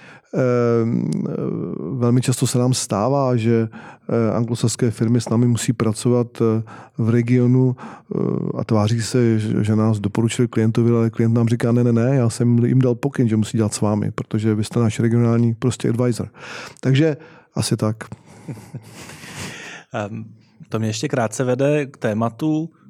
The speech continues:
Speaker 2: konkurence. Vy jste zmínil spíše ty zahraniční kanceláře. Ale skutečně třeba v rámci českého trhu nevidíte někoho, kdo by vás případně minimálně mohl inspirovat, kdo to dělá dobře, zajímavě,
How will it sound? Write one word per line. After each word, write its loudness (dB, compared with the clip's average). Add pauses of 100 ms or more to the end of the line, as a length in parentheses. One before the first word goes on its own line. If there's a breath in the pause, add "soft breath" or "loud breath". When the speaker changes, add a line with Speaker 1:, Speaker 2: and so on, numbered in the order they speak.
Speaker 2:
konkurence. -2
Vy -8
jste -2
zmínil -2
spíše -4
ty -2
zahraniční -4
kanceláře. -10 (480 loud breath)
Ale -4
skutečně -2
třeba -2
v 0
rámci -2
českého -4
trhu -2 (320 loud breath)
nevidíte -2
někoho, 0
kdo -2
by 0 (100)
vás -2
případně -2
minimálně 2
mohl -4
inspirovat, -4
kdo -6 (440 loud breath)
to -8
dělá -2
dobře, -4
zajímavě, -2